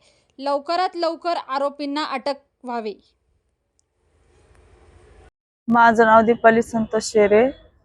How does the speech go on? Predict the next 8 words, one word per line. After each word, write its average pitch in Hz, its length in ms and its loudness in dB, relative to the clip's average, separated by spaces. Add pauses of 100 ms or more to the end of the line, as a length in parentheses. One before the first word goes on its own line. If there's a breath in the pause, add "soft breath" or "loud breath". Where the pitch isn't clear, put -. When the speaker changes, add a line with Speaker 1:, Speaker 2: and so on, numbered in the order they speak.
Speaker 2:
मी 226 120 8
राहणार 208 400 8
घोडेगाव, 202 580 6 (1000)
तालुका 214 360 6
नेवासा 220 580 4 (240)
इथे 226 200 6
राहते 185 300 4
मी. 180 180 -4